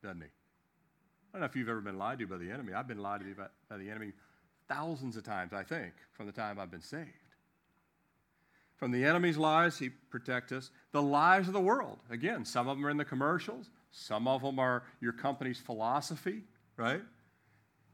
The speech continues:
They, they don't know they're always lies. They don't mean them to be lies, but they just tell people, "Hey, if you do this, you're gonna find happiness," and it's not true.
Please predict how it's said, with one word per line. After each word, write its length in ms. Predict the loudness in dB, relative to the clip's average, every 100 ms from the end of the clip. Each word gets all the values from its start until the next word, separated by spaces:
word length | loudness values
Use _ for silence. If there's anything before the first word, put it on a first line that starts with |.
| _ -4
They, 180 | -2
they 160 | 2 4
don't 200 | 4 4
know 280 | 4 4 4
they're 120 | 2
always 280 | 0 -2 -4
lies. 380 | -2 -2 -2 -2
They 80 |
don't 180 | 0 0
mean 320 | 0 2 2
them 160 | 2 0
to 60 | 0
be 120 | -2
lies, 340 | 0 0 -2 -4
but 180 | -4 -2
they 140 | -2
just 340 | -2 -4 -4
tell 220 | -4 -4 -2
people, 300 | -6 -6 -6
"Hey, 80 |
if 100 | -4
you 80 | -4
do 140 | -4 -2
this, 180 | -4
you're 80 | -4
gonna 140 | -6 -4
find 200 | -4 -4
happiness," 460 | -8 -10 -14 -14
and 100 | -16
it's 120 | -12
not 160 | -10 -8
true. 280 | -8 -8